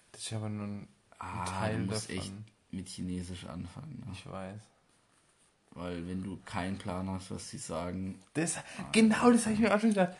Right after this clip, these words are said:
Speaker 1: Alter, wenn, die können mir Schimpfwörter in den Kopf kloppen und ich hab keine Ahnung. Das ist das Erste,
Speaker 2: Nein.
Speaker 1: was ich lerne.
Speaker 2: Kinder. Kann ich mir nicht vorstellen.
Speaker 1: Ah,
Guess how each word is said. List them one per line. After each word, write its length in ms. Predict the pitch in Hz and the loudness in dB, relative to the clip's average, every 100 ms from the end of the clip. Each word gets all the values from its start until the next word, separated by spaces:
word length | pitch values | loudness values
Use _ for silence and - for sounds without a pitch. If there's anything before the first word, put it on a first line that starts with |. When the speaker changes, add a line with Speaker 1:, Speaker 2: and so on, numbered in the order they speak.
| - | -10
Speaker 1:
Alter, 240 | - 175 170 | 0 2 4
wenn, 240 | 175 175 | 4 2
die 80 | - | 0
können 200 | 156 180 | 2 6
mir 100 | 180 | 6
Schimpfwörter 500 | 175 196 196 202 202 190 | 6 2 0 0 2 2
in 60 | |
den 60 | 180 | 0
Kopf 260 | 185 175 - | -2 -6 -8
kloppen 320 | 170 165 156 | -8 -6 -8
und 20 | |
ich 100 | 147 | -8
hab 140 | 147 | -10
keine 220 | - 147 131 | -6 -4 -2
Ahnung. 220 | 123 117 | 0 0
Das 120 | 120 | 0
ist 80 | 87 | 0
das 80 | 117 | 0
Erste, 240 | 110 - 113 | 0 2 4
Speaker 2:
Nein. 80 | |
Speaker 1:
was 80 | 110 | 2
ich 120 | 107 | 2
lerne. 300 | 113 104 120 - - - - - | 0 2 2 -4 -14 -20 -20 -16
Speaker 2:
Kinder. 640 | - 85 82 82 - 78 - - - - - 202 - - - - | -10 -4 -2 0 0 -2 -10 -20 -20 -20 -20 -18 -16 -18 -20 -20
Kann 100 | - | -14
ich 80 | 92 | -12
mir 120 | 85 | -10
nicht 160 | 90 85 | -10 -12
vorstellen. 680 | - 90 85 - 95 92 90 _ - - - | -12 -12 -12 -14 -12 -12 -14 _ -20 -20 -14
Speaker 1:
Ah, 280 | 113 110 110 | -6 -2 -4